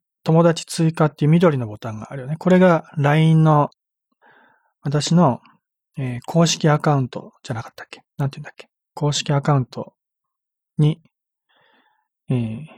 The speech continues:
友達登録するためのボタンです。これを押すとどうなるか私はわかりませんが。<laughs> 自分で押す、押してもどうなるかちょっとよく、押してみるか？やめとこう。<laughs> えー、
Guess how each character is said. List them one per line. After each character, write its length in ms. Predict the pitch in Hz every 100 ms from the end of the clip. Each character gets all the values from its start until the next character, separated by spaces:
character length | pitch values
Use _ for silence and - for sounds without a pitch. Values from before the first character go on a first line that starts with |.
| _
友 160 | - 139
達 160 | 139 -
登 140 | 135
録 140 | 117 -
す 100 | 127
る 80 |
た 120 | - 139
め 80 |
の 80 | 170
ボ 160 | 143 143
タ 120 | 104
ン 60 | 104
で 100 | 120
す。 120 | -
こ 160 | - 160
れ 60 |
を 20 |
押 100 | 151
す 40 | -
と 80 | 147
ど 140 | 151
う 20 |
な 80 | 131
る 80 | 117
か 80 | 127
私 200 | 131 123
は 100 | 110
わ 80 | 113
か 80 |
り 80 | 127
ま 80 | 120
せ 100 | 127
ん 40 | 104
が。 340 | 110 - - _ - _ - _
<laughs> 540 | - - - - -
自 120 | 139
分 140 | 151 165
で 80 | 165
押 100 | 156
す、 140 | - _ -
押 120 | 147
し 40 |
て 140 | - 143
も 80 |
ど 100 | 127
う 40 | 127
な 80 | 110
る 40 |
か 140 | -
ち 120 | 139 -
ょ 20 |
っ 20 |
と 60 | 127
よ 80 | 131
く、 60 | - -
押 80 | 135
し 60 | -
て 100 | 143
み 60 |
る 40 | 123
か？ 220 | 139 - _ _ -
や 80 | 123
め 60 |
と 100 | 175
こ 80 | -
う。 0 | - - - - - - _ _ _ _ _ _ _ - - - - - - - -
<laughs> 60 | 147
え 480 | 135 127 113
ー、 40 | 113